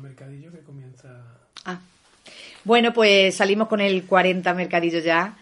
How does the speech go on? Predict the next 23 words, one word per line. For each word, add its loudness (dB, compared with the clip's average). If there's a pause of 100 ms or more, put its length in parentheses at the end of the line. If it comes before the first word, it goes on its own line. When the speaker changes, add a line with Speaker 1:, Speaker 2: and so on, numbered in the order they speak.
(480)
Speaker 2:
de 2
ropa, 4
libros 0
y 0
bazar. 2 (560)
Y 0
bueno, -6
pues -4
ya -6
está. -2
Este, -2
este -2
mes 0
va 2
dedicado, 2
porque -8
tenemos -6
mucha -6
ropa -6 (320)
de 0
niño 2
y 0
juvenil, -4